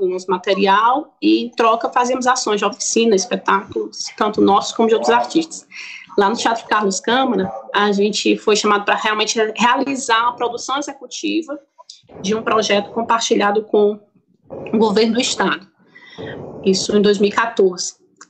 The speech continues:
Então, é, tinha esses dois momentos, assim, de, de ocupações de dois teatros na cidade, é,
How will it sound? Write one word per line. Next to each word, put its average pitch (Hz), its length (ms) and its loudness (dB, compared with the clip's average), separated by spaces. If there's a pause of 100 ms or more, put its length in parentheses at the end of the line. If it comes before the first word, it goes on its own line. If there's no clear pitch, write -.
Então, 262 760 2
é, 202 220 4
tinha 240 460 0 (100)
esses 214 240 -2
dois 240 320 4
momentos, 202 720 2
assim, 196 340 2
de, 185 540 0 (840)
de 196 280 2
ocupações 190 680 2
de 190 60 -4
dois 254 380 0
teatros 196 640 -2
na 180 100 0
cidade, 202 680 -2 (600)
é, 190 600 0